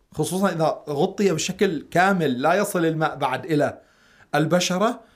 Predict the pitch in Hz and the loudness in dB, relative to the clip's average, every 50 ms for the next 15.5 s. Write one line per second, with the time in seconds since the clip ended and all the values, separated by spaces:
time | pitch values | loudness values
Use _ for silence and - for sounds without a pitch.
0 | _ _ _ - 135 135 160 180 165 175 175 185 - - - 139 131 120 120 113 | _ _ _ -6 -4 -2 0 0 0 0 -2 -2 -4 -4 -4 -2 -2 -2 -4 -6
1 | - - 147 151 151 143 165 190 208 208 - - _ _ _ _ - 123 160 170 | -4 -4 -2 -2 -2 -2 0 0 0 -2 -4 -16 _ _ _ _ -2 0 0 0
2 | - - - - - - _ _ _ _ _ _ _ _ _ _ _ _ _ 196 | 0 -4 -12 -20 -20 -20 _ _ _ _ _ _ _ _ _ _ _ _ _ 2
3 | 262 302 202 143 110 - - _ _ _ _ - - - - 147 160 175 185 - | 4 4 4 2 -2 -6 -10 _ _ _ _ -20 -20 -8 -6 -4 -4 -4 -2 -2
4 | 247 285 294 262 - 208 226 240 240 208 185 202 202 170 139 151 139 127 123 139 | -2 -2 -2 -4 -2 -2 -2 0 2 4 4 4 2 2 0 0 -2 -2 -4 -4
5 | 143 - - - - 107 98 87 113 120 - - 226 240 220 - - - - - | -6 -10 -14 -18 -16 -14 -12 -10 -10 -8 -2 0 0 0 0 -2 -4 -14 -20 -20
6 | - - _ _ _ _ _ - 160 180 180 180 160 180 214 233 233 226 180 170 | -20 -20 _ _ _ _ _ 0 0 0 2 2 0 2 2 2 0 0 0 0
7 | 175 170 165 165 175 214 220 185 170 165 160 165 156 - - 185 185 165 139 127 | 2 2 4 4 4 2 2 2 2 0 0 0 -2 0 2 2 2 4 2 2
8 | 120 101 - 120 117 113 113 107 - - 120 107 104 95 - 95 92 92 95 98 | 0 -2 -4 -4 -4 -4 -6 -6 -6 -6 -4 -4 -4 -6 -6 -8 -10 -10 -10 -10
9 | 98 104 117 120 123 _ _ _ - - 139 135 156 147 151 - 170 160 143 127 | -12 -12 -14 -16 -18 _ _ _ -4 -4 0 0 0 0 2 2 2 2 2 0
10 | 110 101 98 - - - - - - - - 139 170 214 220 226 220 185 - 151 | -4 -6 -8 -12 -18 -20 -20 -20 -8 -2 0 2 4 4 4 2 0 0 0 0
11 | 139 131 123 123 127 127 135 - - 117 107 104 110 110 120 - _ _ _ _ | -2 -2 -2 -4 -4 -4 -4 -4 -4 -4 -6 -8 -10 -12 -12 -14 _ _ _ _
12 | _ _ _ _ _ _ _ _ _ _ _ _ _ _ _ _ - 165 180 196 | _ _ _ _ _ _ _ _ _ _ _ _ _ _ _ _ -2 0 2 4
13 | 190 185 180 185 196 196 202 196 196 196 202 170 165 170 170 - - - 160 165 | 2 2 2 2 2 2 2 2 2 2 2 2 0 -2 -2 -4 -4 -2 0 0
14 | 151 131 135 180 190 165 143 123 - 139 139 - - 139 127 117 123 143 143 131 | 0 2 2 2 4 4 2 0 0 -2 -4 -2 -2 -2 -2 -2 -4 -4 -6 -6
15 | 117 - - - 147 110 - 98 95 - | -8 -8 -4 -4 -4 -4 -4 -10 -14 -14